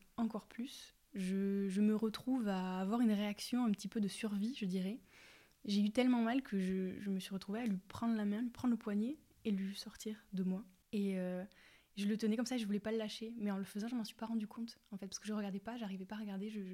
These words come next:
je, pour moi, c'était, voilà, c'était, c'était horrible, hein. Et c'est lui qui m'a dit : « C'est bon,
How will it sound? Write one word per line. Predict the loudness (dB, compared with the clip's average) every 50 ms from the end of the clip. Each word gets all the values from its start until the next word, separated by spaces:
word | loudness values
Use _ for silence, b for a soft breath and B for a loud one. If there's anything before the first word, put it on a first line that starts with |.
| -8 -10 -12
je, | -14 -12
pour | -8 -6
moi, | -6 -4 -4
c'était, | -6 -8 -10 -10 -14 -14 -14 -16
voilà, | -16 -18
c'était, | -18 -18 -18 -18 -18 -18 _ _
c'était | -20 -10 -4 -4
horrible, | -2 -2 0 -2 -4 -4 -8
hein. | -12 -14 b b b b _ -16
Et | -14
c'est | -12 -12 -10
lui | -10 -8
qui | -6 -4 -4
m'a | -4
dit : « | -4 -6 -8
C'est | -8 -8 -8
bon, | -8